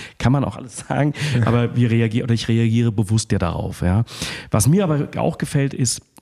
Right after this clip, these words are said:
Speaker 1: ähm, diese Zuspitzung. Also gerade bei einer Sprintetappe. Das Gas aufzunehmen. So, sagen wir mal, fünfzehn Kilometer vom Ziel,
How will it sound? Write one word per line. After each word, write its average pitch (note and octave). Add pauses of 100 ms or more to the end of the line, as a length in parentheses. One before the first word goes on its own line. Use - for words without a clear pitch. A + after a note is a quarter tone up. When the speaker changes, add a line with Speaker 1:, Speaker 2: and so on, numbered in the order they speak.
(120)
Speaker 1:
ähm, G#2+
diese -
Zuspitzung. -
Also G#2
gerade -
bei -
einer D#3
Sprintetappe. - (1700)
Das C3+
Gas A#2
aufzunehmen. E2
So, A2
sagen A#2
wir C#3
mal, B2+
fünfzehn C#3+
Kilometer A2+
vom G2
Ziel, G2